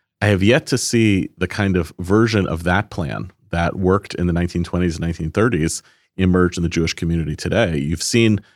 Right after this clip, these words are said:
a bit of philanthropic threatening. "We're gonna withdraw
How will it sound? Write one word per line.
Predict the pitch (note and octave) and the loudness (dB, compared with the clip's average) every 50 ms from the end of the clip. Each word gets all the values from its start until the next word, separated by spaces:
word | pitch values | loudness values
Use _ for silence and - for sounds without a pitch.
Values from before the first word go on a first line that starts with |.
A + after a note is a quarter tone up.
| _ _ _ _ | _ _ _ _
a | F2+ | -8
bit | E2+ - A2+ A#2 A2+ - | 0 2 4 4 4 2
of | - F#2+ F2 | 0 -2 -2
philanthropic | - - G2 F#2+ F2+ F2 - G#2 G2 F#2 F2+ - F#2+ E2+ - | -2 -2 0 0 0 -2 -2 -2 -2 -2 -2 -2 -6 -8 -8
threatening. | - - - A2 C#3 D3+ - - E2 - - - _ _ _ - | -10 -4 0 0 0 0 -2 -6 -8 -8 -10 -16 _ _ _ -4
"We're | F2 E2+ | -4 0
gonna | E2+ G2 F#2 F2 | 0 0 0 0
withdraw | E2 F2 - - - G#2+ A2+ C#3+ D#3+ C3 G2 | 0 -2 -2 0 2 4 4 6 6 4 4